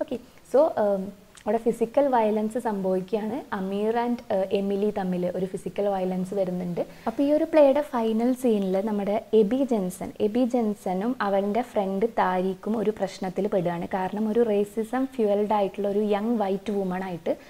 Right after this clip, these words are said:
ഒരു പ്രശ്നം, ആ, വ-, ഉണ്ടാവുകയാണ്, ഒരു കോൺഫ്ലിക്റ്റ് ഉണ്ടാവുക, അങ്ങനെ ഒരു ട്രബിളിൽ ഇവൻ പെടുന്നുണ്ട്. അപ്പോ, ആ, അമീർ അവനെ help ചെയ്യാന്ന് പറയുമ്പോ,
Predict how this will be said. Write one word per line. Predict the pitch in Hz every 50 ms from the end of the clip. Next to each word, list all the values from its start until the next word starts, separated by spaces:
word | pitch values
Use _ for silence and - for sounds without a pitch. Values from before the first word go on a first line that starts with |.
| - - -
ഒരു | 214 214 214
പ്രശ്നം, | 214 202 - - 202 214 226 233 - - -
ആ, |
വ-, | 196 190 190 190 202 -
ഉണ്ടാവുകയാണ്, | 196 190 185 185 185 185 185 185 185
ഒരു | 185 202
കോൺഫ്ലിക്റ്റ് | 208 208 208 190 185 185 - - 196 190 - 214
ഉണ്ടാവുക, | 208 202 202 190 190 202
അങ്ങനെ | 208 208 208 220
ഒരു | 226 240
ട്രബിളിൽ | 233 - 233 202 180 196 196 196 208
ഇവൻ | 208 214 220 214
പെടുന്നുണ്ട്. | 208 185 180 170 170 196 185 180 170 170 247 - - - - - - - - - - 202
അപ്പോ, | 202 208 - 247 269 277 269 - - - 214
ആ, | 196 202 -
അമീർ | 208 208 214 214 214 226 240
അവനെ | 247 240 240 247
help | 233 226 208 208 202 - -
ചെയ്യാന്ന് | 233 240 233 233
പറയുമ്പോ, | 226 226 220 202 196 196 196 190 190 185 185 196